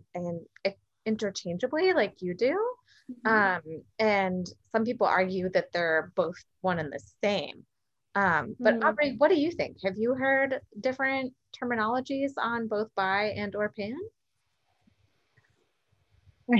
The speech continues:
Speaker 3: have. I think this is one of those issues where there have been so many different definitions.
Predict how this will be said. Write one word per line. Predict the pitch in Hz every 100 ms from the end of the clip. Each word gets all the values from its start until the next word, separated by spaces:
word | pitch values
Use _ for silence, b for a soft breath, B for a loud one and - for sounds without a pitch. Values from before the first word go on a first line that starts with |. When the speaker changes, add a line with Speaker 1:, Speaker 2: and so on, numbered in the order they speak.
| -
Speaker 3:
have. | 254 190 143 143
I | 170
think | 151 233 226 - _ 185
this | 170 -
is | 175
one | 170
of | 160
those | 143 - 160 - _ _
issues | - 165 143
where | 131 123 127 120 -
there | 135
have | 131
been | 147
so | - - 170
many | 175 156
different | - 151 - - 131
definitions. | 147 143 135 139 - 190 202 214 -